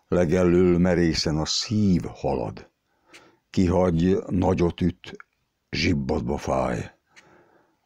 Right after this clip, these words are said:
Alig lemaradva követi a máj. Duzzad, dagad,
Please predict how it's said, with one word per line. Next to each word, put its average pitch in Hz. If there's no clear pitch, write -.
Alig 90
lemaradva 80
követi 73
a 78
máj. 62
Duzzad, 73
dagad, 82